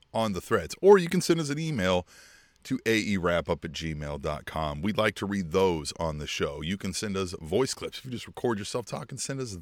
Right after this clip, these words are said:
that to A E wrap up at gmail dot com. If you got a little video, almost like you make a TikTok, send us that at A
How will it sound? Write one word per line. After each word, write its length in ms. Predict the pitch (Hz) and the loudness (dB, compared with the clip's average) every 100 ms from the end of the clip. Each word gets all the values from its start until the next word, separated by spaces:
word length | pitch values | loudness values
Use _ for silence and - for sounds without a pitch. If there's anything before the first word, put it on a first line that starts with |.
| 87 | -6
that 420 | 113 147 - - - - - - _ | -4 -4 -6 -10 -14 -20 -20 -20 _
to 140 | - - | -4 0
A 100 | 95 | 0
E 140 | 85 | 0
wrap 300 | 82 80 78 | -2 -2 -2
up 180 | 80 - - | -4 -6 -8
at 140 | 80 | -8
gmail 340 | 65 82 76 71 | -8 -10 -8 -10
dot 120 | 73 | -8
com. 220 | 76 73 | -6 -6
If 40 | |
you 60 | 85 | -4
got 120 | 135 | -2
a 40 | 147 | 0
little 140 | 156 | -2
video, 340 | 107 156 135 | 2 2 2
almost 320 | - 92 92 - | -2 -6 -6 -6
like 180 | - - | -8 -6
you 80 | |
make 280 | 104 110 113 | -4 -4 -6
a 40 | - | -6
TikTok, 520 | - 160 - 120 - | -4 -4 -8 -12 -8
send 180 | 147 160 | -6 -4
us 140 | 139 | -6
that 460 | 90 120 143 107 - - - - | -4 -4 -2 -4 -10 -18 -20 -12
at 160 | - | -6
A 80 | 92 | -4